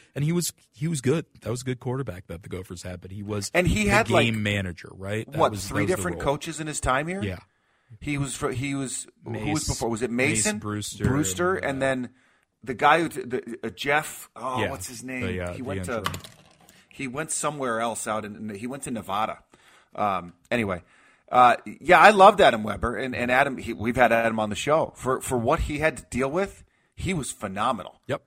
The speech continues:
Speaker 1: and he was,
Speaker 2: Going
Speaker 1: he was
Speaker 2: through
Speaker 1: what
Speaker 2: what
Speaker 1: you ask at, at quarterback. Uh,
Speaker 2: Yeah.
Speaker 1: but we're looking for that next level, I guess. I, I, I like that answer a lot. I think I'm, I'm right there,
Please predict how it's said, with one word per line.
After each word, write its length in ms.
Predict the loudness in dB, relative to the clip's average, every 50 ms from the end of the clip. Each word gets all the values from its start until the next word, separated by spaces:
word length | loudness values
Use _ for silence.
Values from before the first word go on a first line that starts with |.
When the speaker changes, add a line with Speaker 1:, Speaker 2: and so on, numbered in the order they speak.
| _ -10
Speaker 1:
and 200 | -8 -8 -8 -8
he 140 | -6 -8 -6
was, 140 | 0 2 4
Speaker 2:
Going 160 | 4 4 4
Speaker 1:
he 80 | 2
was 100 | 0 -2
Speaker 2:
through 100 | 0 0
Speaker 1:
what 20 | 0
Speaker 2:
what 60 | 0
Speaker 1:
you 140 | 0 -2 -2
ask 360 | -2 -2 -2 -4 -6 -8 -8
at, 180 | -8 -10 -10 -10
at 160 | -12 -14 -14
quarterback. 640 | -12 -10 -10 -8 -8 -8 -8 -8 -8 -8 -10 -12 _
Uh, 280 | -10 -6 -6 -6 -6 -6 -4
Speaker 2:
Yeah. 360 | -2 0 0 0 0 -2 -4
Speaker 1:
but 100 | -6 -8
we're 180 | -4 -2 -2 0
looking 320 | 0 -2 -2 -2 -4 -6
for 220 | -6 -4 -4 -2 -2
that 180 | -2 -2 -2 -2
next 340 | -4 -4 -4 -4 -8 -10 -8
level, 380 | -6 -6 -6 -6 -8 -12 -12
I 80 | -12 -10
guess. 280 | -10 -10 -8 -8 -8
I, 120 | -6 -6 -4
I, 140 | -4 -4 -2
I 140 | 0 -2 0
like 240 | 0 0 -2 0 0
that 140 | 0 0
answer 300 | 0 0 -2 -4 -6 -8
a 40 | -6
lot. 240 | -4 -2 -2 -2 -4
I 100 | -4 -8
think 220 | -8 -10 -12 -10
I'm, 180 | -10 -10 -10 -10
I'm 160 | -10 -12 -10 -8
right 240 | -6 -8 -8 -8
there, 280 | -10 -8 -8 -8 -8 -10